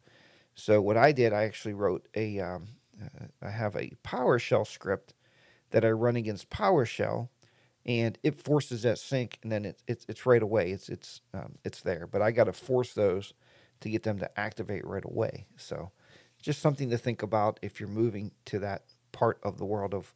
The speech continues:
Office three sixty-five with new accounts. So, you know, I've also used, uh, Google Cloud, and I've, I've enjoyed Google Cloud, but I don't know a, a whole lot of people out there using it.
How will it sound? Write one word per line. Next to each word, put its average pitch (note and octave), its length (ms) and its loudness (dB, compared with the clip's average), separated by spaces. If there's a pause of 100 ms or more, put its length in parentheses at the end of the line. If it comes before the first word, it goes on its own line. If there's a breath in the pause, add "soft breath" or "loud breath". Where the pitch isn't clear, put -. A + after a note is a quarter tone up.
Office F#2+ 320 -8
three G#2 140 -8
sixty-five F#2 680 -8
with G2 140 -12
new G2+ 240 -10
accounts. E2+ 440 -14 (640 soft breath)
So, F#2 500 -8 (460 loud breath)
you E3+ 100 -2
know, F3 100 6
I've D#3 180 6
also A#3+ 280 6
used, D#3+ 360 4
uh, D#3+ 120 6
Google D3 320 0
Cloud, D#3 640 2 (120)
and A#2+ 280 0
I've, A2+ 180 -2 (440)
I've G2+ 220 -2
enjoyed A#2+ 460 2
Google A3 300 -2
Cloud, A#3+ 420 -6 (580 soft breath)
but C#3 280 4
I D3 60 2
don't - 240 0
know E3+ 540 8
a, G#2+ 100 -4 (120)
a B2 40 -2
whole D3+ 160 6
lot D#3 100 8
of D3 60 4
people D#3 200 2
out D3+ 80 4
there D3+ 100 -2
using D#3 300 2
it. - 140 -16